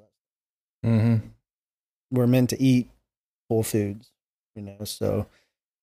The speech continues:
Speaker 1: food selection is huge. Um, that's something that we hope our,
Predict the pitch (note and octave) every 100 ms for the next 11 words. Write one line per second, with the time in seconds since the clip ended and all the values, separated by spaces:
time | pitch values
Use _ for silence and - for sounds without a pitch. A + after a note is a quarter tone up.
0 | _ _ _ _ _ - D3+ - C#3+ C3+
1 | C#3+ B2+ - C3 B2+ A#2 - - _ -
2 | C3+ A#2+ A#2+ A#2+ A#2+ - A#2+ A#2 A#2 A#2
3 | A#2+ - A#2